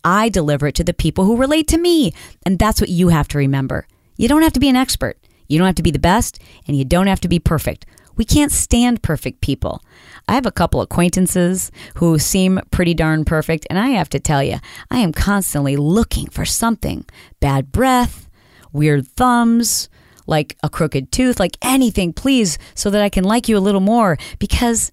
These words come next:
it's hard to like people who are perfect, right? It makes us suspicious. Because, why does it make us suspicious? Because we know it doesn't exist. So you don't have to be perfect.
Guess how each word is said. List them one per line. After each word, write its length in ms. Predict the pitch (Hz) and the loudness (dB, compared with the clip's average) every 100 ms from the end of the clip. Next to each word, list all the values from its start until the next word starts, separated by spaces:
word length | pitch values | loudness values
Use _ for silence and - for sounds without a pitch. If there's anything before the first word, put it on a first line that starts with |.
| _ | _
it's 200 | - - | -8 -6
hard 300 | - 254 277 | -4 -2 0
to 100 | 269 | 0
like 320 | 262 - - | -2 -2 -2
people 320 | - 185 - 147 | -2 -2 0 2
who 80 | |
are 140 | 151 143 | 2 0
perfect, 840 | - - 170 - - - - - - _ - | -2 0 -2 -2 -10 -10 -8 -10 -14 _ -4
right? 320 | - 302 - - - - - _ | -2 0 -2 -10 -20 -20 -20 _
It 80 | 208 | 0
makes 240 | 233 269 - | 0 0 0
us 120 | 233 | 0
suspicious. 800 | 185 - - 302 - 147 - - _ _ _ _ - | -2 -4 -2 -2 -2 -4 -6 -10 _ _ _ _ -6
Because, 580 | - 170 - 151 139 - | -4 0 4 4 2 0
why 200 | - 240 | 0 2
does 140 | 349 | 2
it 40 | 311 | 2
make 140 | 302 | 0
us 120 | 277 | 0
suspicious? 640 | - 262 - 277 330 339 - - _ _ _ | 0 0 0 0 0 -2 -4 -10 _ _ _
Because 280 | - 220 202 | -4 -2 0
we 80 | 202 | 0
know 120 | 196 | 0
it 80 | 175 | 0
doesn't 260 | 156 135 | 0 2
exist. 640 | 139 123 127 143 - - - _ _ _ _ _ | 0 0 -2 -2 -4 -8 -14 _ _ _ _ _
So 140 | - | -2
you 80 | 262 | 2
don't 160 | 285 339 | 2 2
have 100 | 330 | 2
to 80 | 294 | 0
be 100 | 294 | 0
perfect. 580 | - 320 - - - | 2 0 -2 -4 -6